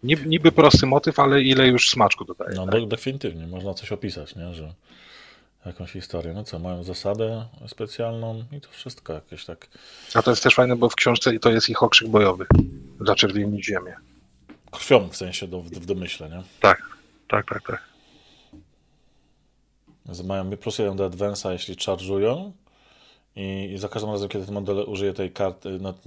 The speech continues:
Speaker 2: tej taktyki, y, z tą taktyką robi atak wręcz. I, jeśli, mm, jeśli z-, modele z tego unity zrobiły
Speaker 1: Wykonał
Speaker 2: charge'ę
Speaker 1: charge, był zaszarżowany albo robił heroic intervention.
Speaker 2: Mhm.
Speaker 1: Y, nie, naturalna szóstka
Speaker 2: I jeszcze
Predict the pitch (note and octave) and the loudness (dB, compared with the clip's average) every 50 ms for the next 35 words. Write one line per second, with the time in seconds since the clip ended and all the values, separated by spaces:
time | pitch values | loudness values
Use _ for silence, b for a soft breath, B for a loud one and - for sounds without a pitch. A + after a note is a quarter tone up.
0 | G2 F2+ - G2 F#2 - F#2+ F2+ - - - G2+ - - - A2+ A2 A#2 A#2 F#2+ | -12 -10 -8 -8 -8 -8 -10 -12 -10 -10 -10 -10 -10 -10 -10 -10 -10 -10 -10 -10
1 | F#2+ F#2+ G2 F#2 F#2+ F#2 F2 - - A2 G2+ G#2 - - G2 - G2+ F#2+ F2+ F2+ | -8 -8 -8 -8 -8 -8 -10 -8 -8 -8 -8 -8 -8 -10 -8 -8 -8 -8 -6 -6
2 | F2+ F2+ F2 - F#2 F2+ - - - G2 F#2 F#2+ G#2 A2+ C3 C3 - - - b | -4 -4 -4 -4 -6 -10 -10 -12 -12 -4 -2 0 0 0 -2 -6 -8 -10 -10 b
3 | b b b b b b b - G2+ G2 F#2+ F#2 F#2+ G2 G2 - G#2 F#2+ F#2+ F#2+ | b b b b b b b -8 -6 -4 -4 -4 -4 -6 -6 -8 -8 -8 -8 -8
4 | F#2+ F#2+ G2 F#2+ F#2+ F#2+ F#2 F#2 F#2 F2+ F2+ F2+ F2+ F2 F2 F2 F2 E2+ E2+ E2+ | -8 -8 -8 -8 -8 -8 -8 -8 -8 -8 -8 -10 -10 -10 -12 -12 -12 -12 -12 -14
5 | E2 E2 E2 E2 E2 D#2+ D#2+ E2+ E2+ F2 F2 F2 E2+ E2+ E2+ - - - F#2 F2+ | -14 -14 -14 -14 -16 -16 -16 -16 -16 -16 -16 -18 -18 -18 -18 -20 -20 -18 -16 -14
6 | F2 - - G2 F#2+ F#2+ F#2 F#2+ G2+ G2+ G2 G2+ G2 G#2 G2+ F#2+ - G2 F#2 F#2+ | -12 -12 -10 -10 -8 -8 -6 -6 -6 -6 -6 -6 -6 -6 -6 -8 -8 -8 -10 -10
7 | F#2+ F2+ - F#2+ F#2 F2+ F#2+ F#2+ F#2 F2+ - - B2+ - C3 C3 B2 A#2 - - | -10 -10 -10 -8 -8 -8 -6 -6 -6 -6 -4 0 4 6 6 8 8 8 8 8
8 | D#3 C#3+ C#3 C3+ B2+ B2+ A2 A#2+ A#2 - C3+ G#2+ B2 B2 A2+ B2+ B2 B2 A#2+ A#2 | 8 8 6 6 4 2 2 2 0 2 2 2 2 4 4 4 6 6 6 4
9 | A2+ A2 A2+ A2+ A2+ G#2+ A2+ G#2+ - A#2 A2 A2+ G#2+ G#2 - A2 G#2 A2 G2+ G#2 | 4 4 2 2 2 2 0 0 0 2 2 2 0 -2 -4 -4 -4 -4 -2 -2
10 | A2 A#2+ A#2 - - A#2+ A2+ G#2+ - - - - - - - - - G#2+ A2 A2+ | 0 4 4 4 4 2 0 -6 -8 -10 -8 -8 -10 -10 -8 -4 -2 -2 0 2
11 | A#2+ A#2+ A2+ A2 A2+ A2+ A#2 A#2+ A#2+ - C#3 C3 B2+ B2 A#2+ A2+ - - C#3 B2+ | 4 4 4 4 4 4 6 6 6 8 6 6 6 6 8 6 6 6 4 2
12 | - - - - B2+ A#2+ A#2+ A#2 A#2 A#2 A2+ A2 | 2 2 2 4 6 6 6 6 6 4 4 4